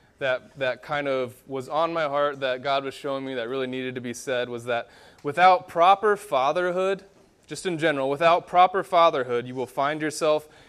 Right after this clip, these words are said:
in an unbalanced home and one that is setting you up for failure,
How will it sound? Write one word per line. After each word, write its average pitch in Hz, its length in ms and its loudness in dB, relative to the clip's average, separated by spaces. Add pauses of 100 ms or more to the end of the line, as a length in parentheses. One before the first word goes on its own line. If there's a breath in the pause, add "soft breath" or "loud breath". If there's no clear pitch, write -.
(120)
in 139 120 -10
an 135 80 -6
unbalanced 156 640 0
home 165 380 -6 (760 soft breath)
and 143 160 -6
one 160 340 0
that 151 140 2
is 139 100 -4
setting 175 340 -2
you 170 140 -2
up 156 100 0
for 131 140 -8
failure, 107 560 -6